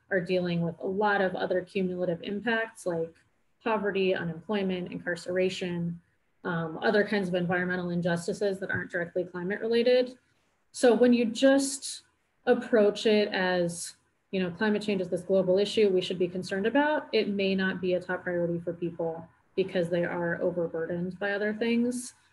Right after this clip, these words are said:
And it's also hard to separate out climate from some of the other challenges. Like,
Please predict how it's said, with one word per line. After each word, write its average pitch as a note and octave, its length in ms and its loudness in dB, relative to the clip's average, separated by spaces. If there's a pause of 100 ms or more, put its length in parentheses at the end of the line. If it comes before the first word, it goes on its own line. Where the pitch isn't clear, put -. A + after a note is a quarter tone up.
(280)
And C#4+ 120 4
it's D#4 140 0
also F#4+ 400 4
hard D4 340 2
to C4+ 120 4
separate A3+ 640 0
out G3 320 -4
climate C#4+ 480 2
from C#4+ 160 4
some C#4+ 180 0
of C#4+ 160 -2
the C#4 140 2
other C4 240 2
challenges. C4+ 760 0
Like, G3 340 2